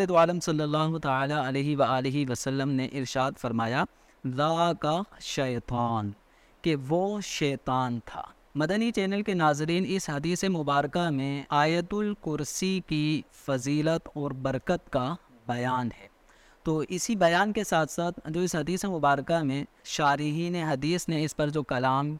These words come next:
کیا ہے، آئیے اس کلام کو بھی ہم سنتے ہیں، اور ساتھ ہی ساتھ آیت الکرسی کی جو فضیلتیں ہیں،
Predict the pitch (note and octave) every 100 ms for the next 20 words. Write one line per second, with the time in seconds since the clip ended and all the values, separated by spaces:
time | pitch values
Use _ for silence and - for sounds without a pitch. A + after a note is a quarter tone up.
0 | - C#3 D#3+ D#3+ C3 C#3+ - D3 D3+ D#3
1 | D#3+ D#3+ D#3+ - C#3+ B2 C3+ E3+ F3 E3+
2 | E3+ E3+ D#3+ D#3 E3 E3 - _ - -
3 | C#3 C3+ C3 D3+ D3+ E3 F#3 F3 D#3+ E3
4 | - C#3 C#3 D3+ E3+ E3 - C#3+ C#3 -
5 | E3+ E3 D3+ D3 D3+ D3+ - C3 A#2+ B2+
6 | C3 D3+ - E3 D3 C#3+